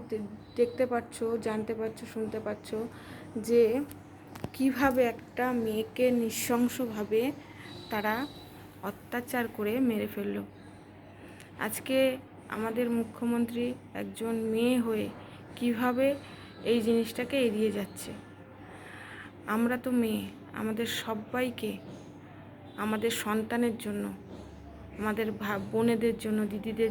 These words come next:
জন্য রুখে দাঁড়াতে হবে। কেন? আজকে আমরা যদি এর প্রোটেস্ট না করি, তাহলে আগামী দিনে আরও মেয়েরা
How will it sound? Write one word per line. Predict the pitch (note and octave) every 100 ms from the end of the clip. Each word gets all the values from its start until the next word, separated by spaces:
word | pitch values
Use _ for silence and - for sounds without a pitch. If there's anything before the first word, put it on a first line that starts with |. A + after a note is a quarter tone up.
| A3
জন্য | G#3+ G3+ G3+ - - - - -
রুখে | A#3 A#3 B3+
দাঁড়াতে | G#3+ G#3+ G#3 G#3+
হবে। | G#3 G3+ G3+ - - - - - - - - - - -
কেন? | - A#3 B3+ D4 - - - -
আজকে | G#3 G#3 -
আমরা | G#3+ G#3 A3+ A#3
যদি | A#3 A3 B3 C4+ - - -
এর | A#3 A3+
প্রোটেস্ট | A3+ A3+ A#3+ A#3 -
না | A3+ A3+ A3
করি, | A#3 B3 - - - -
তাহলে | - G#3+ A3
আগামী | A3 G#3 G#3 A3+ A3+
দিনে | G#3 A3+ A3 -
আরও | G#3+ A3 A#3
মেয়েরা | A3 A3 G#3